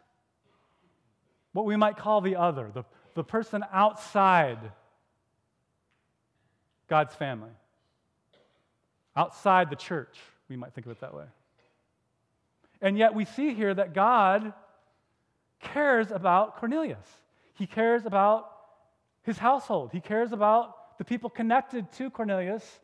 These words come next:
in the town of Caesarea.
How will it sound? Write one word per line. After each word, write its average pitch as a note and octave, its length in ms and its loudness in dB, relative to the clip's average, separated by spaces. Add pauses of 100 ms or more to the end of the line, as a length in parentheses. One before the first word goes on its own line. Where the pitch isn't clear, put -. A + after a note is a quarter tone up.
(360)
in G3+ 80 -2
the G3 80 -4
town G#3+ 500 -4 (760)
of F#3 120 -6
Caesarea. A#3 640 -4